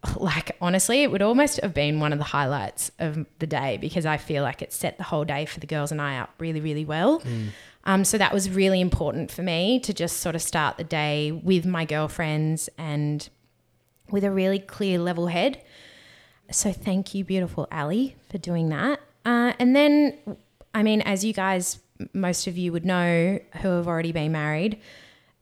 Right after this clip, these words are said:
Speaker 1: and are getting married, the morning of, for the girls <laughs> starts really, really early. So basically from there, we kick straight into it.
Speaker 2: Mm.
Speaker 1: And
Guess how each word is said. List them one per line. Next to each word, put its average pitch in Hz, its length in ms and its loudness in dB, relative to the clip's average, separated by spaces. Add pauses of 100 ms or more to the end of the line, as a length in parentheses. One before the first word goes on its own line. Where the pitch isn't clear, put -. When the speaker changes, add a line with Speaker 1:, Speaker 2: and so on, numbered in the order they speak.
(340)
Speaker 1:
and 170 180 2
are 170 60 2
getting 156 280 0
married, 139 400 2 (100)
the 165 260 -4
morning 165 320 4
of, 165 160 -2
for - 200 -12
the 170 80 0
girls 165 580 2
<laughs> - 60 -20
starts - 600 0
really, 151 420 0
really 139 240 0
early. 131 520 -4 (440)
So 151 480 0 (360)
basically 170 440 0
from 151 220 -4
there, 160 340 0
we 170 540 -2 (260)
kick - 220 -12
straight 160 320 -6
into 170 300 -4
it. - 200 -6 (180)
Speaker 2:
Mm. 113 220 -6
Speaker 1:
And 160 580 -2